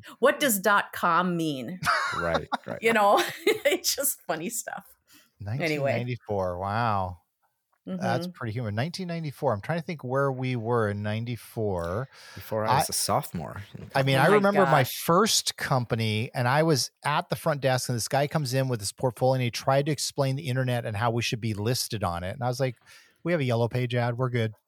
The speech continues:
Speaker 3: I mean, I literally have this. I, that was literally my answer. I just sent the guy away. I'm like, "Yeah, whatever it is. Don't worry about it."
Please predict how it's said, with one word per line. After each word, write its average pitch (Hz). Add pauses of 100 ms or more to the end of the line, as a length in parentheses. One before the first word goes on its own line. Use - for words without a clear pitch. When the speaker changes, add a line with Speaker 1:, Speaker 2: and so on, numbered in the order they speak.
(300)
Speaker 3:
I 165
mean, 202
I 202
literally 202
have 175
this. 170
I, 156
that 175
was 156
literally 180
my 175
answer. 170
I 143
just 143
sent 147
the 151
guy 143
away. 139
I'm 123
like, 139
"Yeah, 135
whatever 127
it 113
is. 107
Don't 95
worry 98
about 104 (400)
it." -